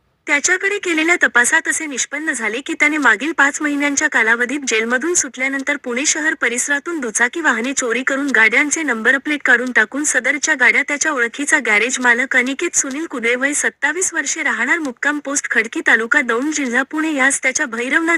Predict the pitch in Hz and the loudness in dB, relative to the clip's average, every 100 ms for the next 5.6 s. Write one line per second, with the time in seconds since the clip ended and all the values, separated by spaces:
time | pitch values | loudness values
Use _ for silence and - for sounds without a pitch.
0 | 285 233 208 196 285 311 240 233 226 226 | 2 2 2 2 0 0 -4 -4 -2 0
1 | 320 349 262 240 220 220 220 208 220 208 | 2 2 0 -2 -2 -4 -4 0 0 0
2 | - _ _ _ _ _ _ _ _ _ | -8 _ _ _ _ _ _ _ _ _
3 | _ _ _ - 294 349 381 415 - 320 | _ _ _ 0 0 0 -4 -2 -2 -2
4 | 349 - 269 254 320 339 - 226 269 302 | -10 -8 -6 -4 -2 -2 0 0 0 0
5 | 285 294 311 330 262 269 | 0 0 0 0 2 0